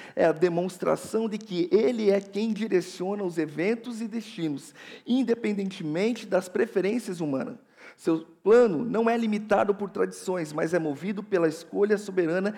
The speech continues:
e intencional de um Deus que vê o começo e o fim. Quando eu paro pra pensar em família, faz muito mais sentido eu confiar nos planos e nos propósitos de Deus para os meus filhos do que na minha própria vontade.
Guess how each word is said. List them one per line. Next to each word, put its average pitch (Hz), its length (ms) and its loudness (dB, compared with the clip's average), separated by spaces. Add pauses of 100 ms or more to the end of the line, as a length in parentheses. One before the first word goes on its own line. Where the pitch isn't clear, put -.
(220)
e 214 180 0
intencional 220 760 0
de 180 120 -6
um 233 80 0
Deus 180 340 4
que 175 160 -8
vê 156 140 0
o 170 120 6
começo 208 760 -4 (580)
e 160 120 -6
o - 20 -4
fim. 135 320 -10 (640)
Quando 151 120 0
eu 156 60 2
paro 180 260 6
pra 185 160 4
pensar 190 1000 0
em - 60 -6
família, 170 760 0 (460)
faz 202 200 4
muito 233 240 -2
mais 233 200 2
sentido 208 680 -2
eu 185 100 6
confiar 214 560 0
nos 196 220 -6
planos 262 480 2
e 226 60 -4
nos 208 160 -6
propósitos 202 600 0
de 185 80 -10
Deus 220 300 6
para 185 180 0
os 170 100 -4
meus 151 220 -6
filhos 240 440 -6 (320)
do 240 100 -4
que 294 100 -2
na 262 80 0
minha 233 140 2
própria - 320 0
vontade. 156 680 -6